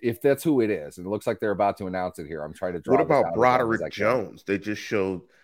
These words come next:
Speaker 2: the Iceman cometh with
Speaker 1: Broderick
Speaker 2: all of
Speaker 1: Jones
Speaker 2: that
Speaker 1: could be it
Speaker 2: ice.
Speaker 1: as well. I wanted to, to, to go over that.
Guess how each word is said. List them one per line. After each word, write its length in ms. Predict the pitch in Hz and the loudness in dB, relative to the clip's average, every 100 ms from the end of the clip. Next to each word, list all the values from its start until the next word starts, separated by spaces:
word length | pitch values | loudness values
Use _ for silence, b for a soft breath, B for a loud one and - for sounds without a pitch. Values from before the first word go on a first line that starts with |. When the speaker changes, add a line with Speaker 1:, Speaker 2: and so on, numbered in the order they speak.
| b | b
Speaker 2:
the 200 | 82 92 | -4 -2
Iceman 600 | 71 101 - 90 95 87 85 | -2 -4 -6 -4 -2 -2 -4
cometh 640 | - 104 87 87 - _ _ - | -8 -6 -6 -8 -12 _ _ -12
with 100 | 101 | 4
Speaker 1:
Broderick 320 | 127 143 151 | 8 8 6
Speaker 2:
all 80 | 98 | 2
of 40 | |
Speaker 1:
Jones 200 | 151 160 | 4 4
Speaker 2:
that 140 | 98 120 | 4 4
Speaker 1:
could 100 | 139 | 4
be 160 | 95 | 4
it 60 | 143 | 4
Speaker 2:
ice. 60 | 135 | 4
Speaker 1:
as 160 | 98 | 0
well. 380 | 98 127 175 190 | 4 8 6 4
I 120 | 101 | -2
wanted 300 | 110 120 120 | 0 0 0
to, 140 | 110 104 - | -2 -4 -2
to, 240 | 117 101 87 - | -2 -2 -4 -4
to 300 | 107 95 85 _ _ - 98 | -2 -2 -6 _ _ -18 0
go 240 | 120 123 | 4 6
over 220 | 127 113 | 4 2
that. 380 | 104 117 127 - | 4 6 4 2